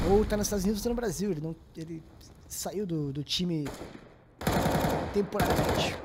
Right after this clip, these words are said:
Olha o Shox levando o Waze, buscando o Vald também. E o Apex vai aparecendo também na caverna. Setup avançado. É curioso o G dois, né?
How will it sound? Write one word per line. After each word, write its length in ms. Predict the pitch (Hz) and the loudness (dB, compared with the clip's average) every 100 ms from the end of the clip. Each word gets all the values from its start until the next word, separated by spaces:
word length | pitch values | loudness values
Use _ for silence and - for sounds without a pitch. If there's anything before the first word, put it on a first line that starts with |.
| - | -8
Olha 120 | 156 | -4
o 40 | 160 | -2
Shox 320 | - - - | -2 -2 0
levando 360 | 185 156 175 | 0 2 4
o 160 | 392 440 | 6 6
Waze, 760 | 508 - - - - - - - | 6 4 2 2 0 -6 -10 -8
buscando 440 | 262 - 247 247 | -6 0 2 2
o 20 | |
Vald 320 | 208 226 220 196 | 4 6 6 4
também. 240 | 294 269 254 - - - - - - - - - - | 4 4 2 -4 -8 -14 -14 -16 -16 -20 -20 -14 -2
E 60 | |
o 20 | |
Apex 760 | - 359 320 - 262 262 - - - | 2 4 4 4 4 4 2 0 2
vai 120 | 247 226 - - | 2 4 4 6
aparecendo 540 | - 339 247 - 240 | 8 8 6 6 6
também 180 | - 233 | 4 2
na 60 | 226 | 2
caverna. 680 | 175 147 202 214 208 190 175 - - | 0 -2 -6 -6 -6 -6 -8 -12 -6
Setup 420 | - 240 247 240 | -4 -2 -2 -2
avançado. 460 | 226 240 208 - - - - - - - | -4 -2 0 0 0 -4 -2 -2 -2 -2
É 120 | - | 4
curioso 420 | 392 311 359 240 | 4 4 2 4
o 40 | |
G 120 | 190 151 | 2 4
dois, 240 | 165 | 2
né? 80 | 151 | 2